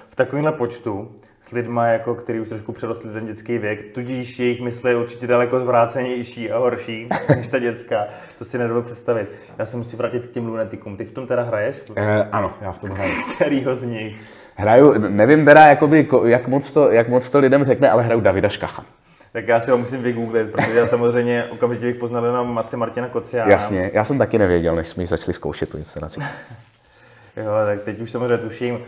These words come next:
Speaker 1: Hoďte si do Google podobu Davida Škacha, ať si to připomenete. A hele, není to asi téma, kterým jsem se chtěl zabývat, ale nechce se mi to opustit.
Speaker 2: <laughs>
Speaker 1: Jak třeba probíhá zrovna jakoby vymýšlení téhle hry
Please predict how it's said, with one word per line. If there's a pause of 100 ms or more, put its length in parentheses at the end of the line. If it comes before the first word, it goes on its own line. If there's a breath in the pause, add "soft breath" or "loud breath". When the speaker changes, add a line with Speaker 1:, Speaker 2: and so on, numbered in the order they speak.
(140)
Speaker 1:
Hoďte
si
do
Google
podobu
Davida
Škacha, (200)
ať
si
to
připomenete. (500 loud breath)
A (200)
hele,
není
to
asi
téma,
kterým
jsem
se
chtěl
zabývat,
ale
nechce
se
mi
to
opustit. (400)
Speaker 2:
<laughs>
Speaker 1:
Jak
třeba
probíhá (320 soft breath)
zrovna
jakoby (560 soft breath)
vymýšlení
téhle
hry